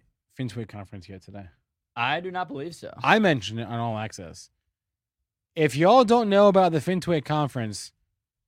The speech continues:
Speaker 1: then you're about to learn about it. Benzinga is co-sponsoring,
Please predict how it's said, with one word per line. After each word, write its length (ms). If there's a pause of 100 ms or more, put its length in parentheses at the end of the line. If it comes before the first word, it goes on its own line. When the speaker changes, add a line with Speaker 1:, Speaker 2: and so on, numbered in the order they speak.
(220)
Speaker 1:
then 480
you're 220
about 260
to 80
learn 180
about 220
it. 120 (800)
Benzinga 640
is 140
co-sponsoring, 2250